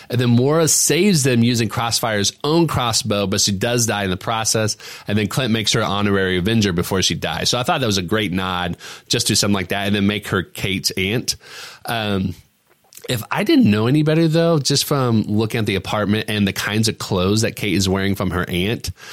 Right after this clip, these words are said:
this <laughs> almost seemed like it would be Yelena. Because remember in Black Widow, if you haven't seen it,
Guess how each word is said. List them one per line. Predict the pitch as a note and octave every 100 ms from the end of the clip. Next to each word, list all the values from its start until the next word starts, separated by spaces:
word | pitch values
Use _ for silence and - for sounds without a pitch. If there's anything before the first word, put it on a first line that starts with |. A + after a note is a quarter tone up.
| - - -
this | C3 -
<laughs> | - -
almost | F#3 F3+ -
seemed | D3+ D#3 C3+
like | A2 G#2
it | A#2
would | A2 A#2+
be | A#2+ A#2 G#2+
Yelena. | G2 F#2+ A2 F#2+ E2+
Because | G2 B2 G#2+
remember | A2+ A#2+ D3+ D#3
in | G#2+
Black | G#2+ A2+ G#2
Widow, | A2+ G#2+ F#2
if | G#2+
you |
haven't | G#2+ G2+
seen | - A#2+ G2
it, | E2+